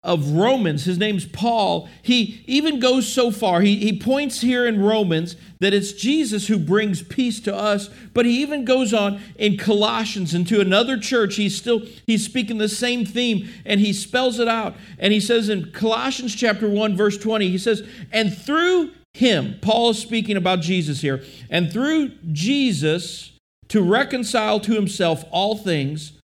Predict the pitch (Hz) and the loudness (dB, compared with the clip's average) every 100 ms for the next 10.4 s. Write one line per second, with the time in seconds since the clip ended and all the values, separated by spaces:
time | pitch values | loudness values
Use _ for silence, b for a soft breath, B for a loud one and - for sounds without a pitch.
0 | _ _ - 190 180 175 175 214 233 208 | _ _ 2 4 4 2 2 0 0 0
1 | 185 185 208 208 160 156 208 196 196 190 | 2 2 2 0 -2 -2 -2 0 0 0
2 | 170 147 151 175 - _ b b _ 180 | 0 -2 -6 -8 -16 _ b b _ 2
3 | 165 165 220 - 269 240 - 165 320 254 | 4 4 2 0 -4 -4 -4 0 0 2
4 | 226 226 - - b b b _ - 247 | 0 -2 -10 -16 b b b _ -6 -2
5 | 285 302 233 214 190 175 165 165 - _ | 0 0 2 2 2 2 -2 -6 -14 _
6 | _ _ _ - 180 214 214 151 131 135 | _ _ _ -8 -4 -2 -2 -4 -8 -12
7 | 185 - _ _ _ - - - 165 147 | -16 -20 _ _ _ -18 -12 -8 -6 -6
8 | 147 - - 131 131 143 151 - 208 202 | -8 -14 -12 -10 -10 -12 -14 -16 -16 -16
9 | - _ - - - - _ _ _ - | -20 _ -20 -20 -20 -20 _ _ _ -2
10 | 196 208 214 - | 0 0 -4 -6